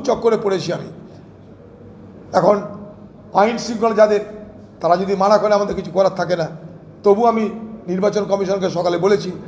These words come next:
যে প্রতিদিন যদি আমরা একটা করে সভা মার খাই, যেটা পুলিশের দায়িত্ব, পুলিশের কাজ এলাকাকে শান্ত রাখা, তারা অশান্ত করছে, তারা শান্ত রাখতে পারছে না, আর তার জন্যে আমাদের ভুগতে হচ্ছে,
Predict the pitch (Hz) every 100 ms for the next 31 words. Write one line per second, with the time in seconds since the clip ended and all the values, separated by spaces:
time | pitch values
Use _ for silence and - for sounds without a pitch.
0 | - - 202 202 214 220 247 247 254 247
1 | 240 233 233 214 190 208 196 190 185 226
2 | 202 - - - - - - - - -
3 | 160 196 220 220 254 254 262 214 226 220
4 | 214 202 - - 208 240 240 226 - 220
5 | 202 - - - - 190 208 214 190 143
6 | 190 214 220 196 180 160 - - - -
7 | 202 254 220 220 247 247 226 - 220 -
8 | 208 185 - - - 196 233 226 202 220
9 | 233 240 247 233 220 226 214 180 - -
10 | - 165 214 202 226 240 247 - 165 208
11 | 262 262 254 - 156 - - 190 185